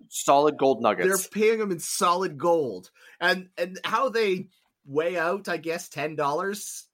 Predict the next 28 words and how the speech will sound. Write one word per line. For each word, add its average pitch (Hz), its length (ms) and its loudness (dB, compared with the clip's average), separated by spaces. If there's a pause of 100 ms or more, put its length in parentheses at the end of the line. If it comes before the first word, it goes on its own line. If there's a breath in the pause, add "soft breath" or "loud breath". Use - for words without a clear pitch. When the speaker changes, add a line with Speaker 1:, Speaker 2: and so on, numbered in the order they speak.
Speaker 2:
they 151 200 -2
just 151 200 -12
assume 147 340 -8
it's 151 160 -10
roughly 139 400 -4
that 131 180 -4
amount 127 260 -6
of 110 60 -10
gold, 143 260 -2
whatever. 131 500 -6 (360 soft breath)
But 214 140 -4
they 240 120 -2
have, 226 240 -2
like, 208 280 0 (560)
a 127 120 0 (160)
bag 160 360 2
of 131 120 -2
gold. 123 500 -10
They 147 100 -2
have 165 140 0
a 151 80 2
bundle 139 460 -4
of 110 120 -6
gold 104 280 -6
by 107 100 -8
the 101 100 -10
time 107 300 -8
this, 101 340 -10